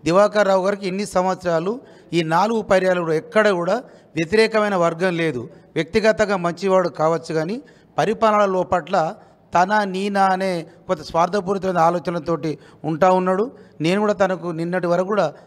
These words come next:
అత్యంత సన్నిహి-, సన్నిహితున్నే. మరి తను ఏదైతే ఉన్నదో, నా అనుకునే వాళ్ళంటే ఇప్పుడు దళితుల పట్ల చూసినప్పటికీ కానీ, ఇంకో కులాలకు చూసినప్పుడు కానీ,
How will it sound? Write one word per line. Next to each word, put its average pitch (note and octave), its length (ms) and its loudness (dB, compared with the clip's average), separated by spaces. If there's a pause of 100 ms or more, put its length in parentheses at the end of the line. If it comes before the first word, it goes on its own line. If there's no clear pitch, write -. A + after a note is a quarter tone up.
(120)
అత్యంత F#3+ 360 -4
సన్నిహి-, E3 680 -4 (180)
సన్నిహితున్నే. F#3+ 720 -2 (360)
మరి D#3+ 160 -2
తను F3+ 440 0 (440)
ఏదైతే G3 320 0
ఉన్నదో, G3 420 0 (440)
నా D#3 140 2
అనుకునే G#3 400 2
వాళ్ళంటే F#3+ 420 -2
ఇప్పుడు F3+ 420 -4 (280)
దళితుల F#3+ 440 0
పట్ల A3 280 -4
చూసినప్పటికీ F#3 680 -4
కానీ, E3 340 -4 (320)
ఇంకో G#3 280 2
కులాలకు G#3 420 0
చూసినప్పుడు E3+ 500 -6
కానీ, D#3 380 -6